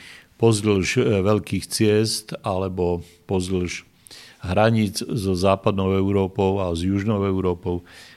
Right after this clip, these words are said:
vznikli, e, prevádzky, či sú to spalovne alebo cementárne, ktoré ich ekonomika je vlastne spojená so spalovaním odpadu zo zahraničia.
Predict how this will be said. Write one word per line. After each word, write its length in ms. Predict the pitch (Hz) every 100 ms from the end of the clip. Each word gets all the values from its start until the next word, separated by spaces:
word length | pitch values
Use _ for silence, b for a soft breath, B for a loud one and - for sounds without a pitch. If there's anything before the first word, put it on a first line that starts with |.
| -
vznikli, 720 | 123 95 117 113 101 95 87
e, 0 | 92 - 233 127 90 95
prevádzky, 720 | - 110 117 110 98 - 104
či 160 | 92 101
sú 160 | 80
to 160 | 104 98
spalovne 560 | - 104 107 101 98 98
alebo 240 | 92 90
cementárne, 800 | - 101 101 92 101 98 95 92 B B B B B -
ktoré 400 | 110 113 110 -
ich 160 | -
ekonomika 800 | - 113 123 113 110 107 110 101
je 80 | 95
vlastne 400 | 95 95 - 98
spojená 640 | - 101 98 92 90 90 104 143
so 160 | 101 92
spalovaním 720 | - 104 101 98 92 90 90
odpadu 480 | - - 90 90 87
zo 160 | 92
zahraničia. 880 | 87 90 92 98 98 - 113 113